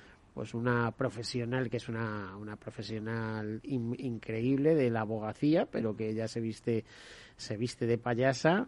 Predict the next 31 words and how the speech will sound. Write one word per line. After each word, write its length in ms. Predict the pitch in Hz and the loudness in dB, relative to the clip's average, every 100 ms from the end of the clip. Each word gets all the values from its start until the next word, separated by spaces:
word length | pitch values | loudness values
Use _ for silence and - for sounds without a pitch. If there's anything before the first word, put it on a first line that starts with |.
| - | -4
y 560 | - 123 117 113 113 110 | -2 2 4 4 2 2
acude 460 | 104 - 127 127 | 0 0 4 6
a 40 | 120 | 6
los 160 | 117 | 2
niños, 440 | 110 120 120 143 135 | 0 0 2 2 4
al 120 | 120 | 2
Hospital 600 | 104 110 117 117 113 110 | 0 -2 -2 -2 -2 -2
del, 480 | 110 110 110 107 104 | -2 -2 -2 -6 -2
del 160 | 117 | -2
Niño 240 | 117 120 117 | 0 0 -2
Jesús, 540 | 120 - 127 147 139 | -2 0 4 4 4
a 80 | 127 | 2
distraerles, 500 | 110 - 117 120 127 | 0 -2 -2 0 2
etcétera. 420 | 123 127 135 120 - - - - - | 2 2 2 0 -2 -18 -20 -8 2
Y 100 | 127 | 4
ha 80 | |
llegado 400 | 135 160 165 151 | 6 8 10 10
a 140 | 131 127 | 8 6
tal 280 | - 143 147 | 4 4 6
nivel 440 | 156 156 165 151 | 8 8 8 6
y 360 | 147 135 131 127 | 2 4 6 6
a 120 | 120 | 4
tal 260 | - 139 143 | 2 2 6
madurez 540 | 156 151 147 156 131 | 6 8 10 10 10
de, 340 | 135 135 131 | 8 8 6
de 180 | 127 127 | 4 2
años 340 | 131 156 147 113 | 4 4 4 2
haciendo 760 | 113 - 127 135 135 131 131 | 0 0 4 6 8 8 8
esa 160 | 131 131 | 6 2
figura 480 | 143 131 139 156 196 - - - - _ | 2 2 6 4 4 -4 -20 -20 -20 _
que 680 | - 113 107 107 107 104 104 | -10 -8 -6 -4 -4 -4 -8